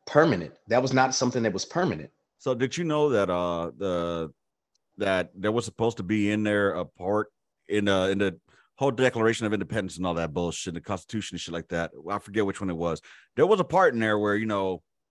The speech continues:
Speaker 2: hey, you know, black folks is, is humans too, but because it was not conducive, I guess you could say, to the times.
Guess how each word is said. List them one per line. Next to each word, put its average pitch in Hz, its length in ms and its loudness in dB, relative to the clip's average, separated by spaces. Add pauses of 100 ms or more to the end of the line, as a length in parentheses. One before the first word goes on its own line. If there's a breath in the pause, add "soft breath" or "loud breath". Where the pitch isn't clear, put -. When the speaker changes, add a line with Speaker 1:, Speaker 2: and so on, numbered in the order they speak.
(120)
Speaker 2:
hey, 101 340 -4
you 98 80 -10
know, 85 160 -6
black 101 360 -4
folks 113 360 -2
is, - 300 -12
is 90 140 -14
humans 117 460 0
too, 117 340 -2 (360 loud breath)
but 117 100 0
because 117 380 0
it 110 100 0
was 104 280 -4
not 113 440 -4 (1800)
conducive, 104 680 -6
I 80 80 -6
guess 82 240 -6
you 85 60 -12
could 80 120 -12
say, 90 220 -2
to 90 440 -2
the 90 120 -4
times. 65 840 -6